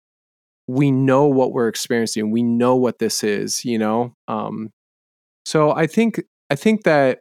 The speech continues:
ultimately it's more of a topic now, and I think,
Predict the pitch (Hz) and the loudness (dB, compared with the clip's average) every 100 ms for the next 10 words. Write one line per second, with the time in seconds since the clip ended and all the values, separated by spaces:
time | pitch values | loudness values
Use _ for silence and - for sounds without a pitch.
0 | _ 170 180 - 165 147 143 127 123 113 | _ 0 0 2 0 2 2 2 2 -2
1 | - _ _ _ _ _ _ 143 - 160 | -10 _ _ _ _ _ _ -4 2 4
2 | 160 135 131 - 117 120 147 - 151 160 | 4 4 0 0 0 0 -2 -2 0 0
3 | 165 170 139 127 - 151 143 - | -2 -2 0 0 0 0 0 -4